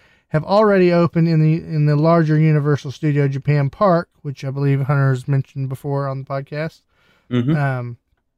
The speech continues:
Speaker 1: U S J and Nintendo, um, have also provided details on what is sure to be one of the park's flagship attractions:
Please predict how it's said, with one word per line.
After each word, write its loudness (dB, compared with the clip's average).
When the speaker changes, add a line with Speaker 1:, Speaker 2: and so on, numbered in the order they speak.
Speaker 1:
U 4
S 2
J 4
and 2
Nintendo, 2
um, -2
have -4
also 0
provided 0
details 0
on -4
what 0
is -4
sure 0
to -2
be 0
one 0
of 0
the -8
park's -2
flagship -4
attractions: -4